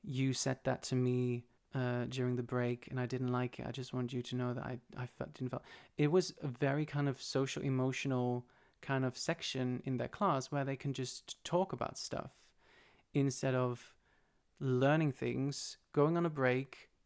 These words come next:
get bullied, get back to school, and the teachers don't do anything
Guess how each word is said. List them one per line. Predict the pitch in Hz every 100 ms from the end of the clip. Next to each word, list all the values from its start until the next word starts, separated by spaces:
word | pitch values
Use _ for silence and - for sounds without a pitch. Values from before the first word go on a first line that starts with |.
| -
get | 151 147
bullied, | 165 147 131 -
get | 135 -
back | 139 -
to | 143
school, | - 170 143 127 -
and | 135
the | 127
teachers | - 143 135 135
don't | 127 131 123
do | 120 -
anything | 123 120 - 127 131